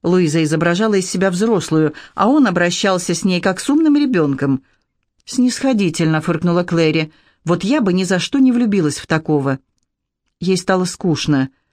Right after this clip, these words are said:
когда он рассказывал о войне и правда увлекся. А после ужина они куда-то ушли.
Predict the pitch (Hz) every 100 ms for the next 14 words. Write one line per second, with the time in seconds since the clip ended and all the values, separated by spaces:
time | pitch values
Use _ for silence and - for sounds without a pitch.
0 | _ _ - 170 165 160 170 - 165 151
1 | 151 - 160 151 160 180 208 202 _ _
2 | - 160 202 180 170 196 208 247 - -
3 | 135 - _ _ _ _ - 220 233 254
4 | 302 202 170 160 190 202 196 202 214 202
5 | - 151 147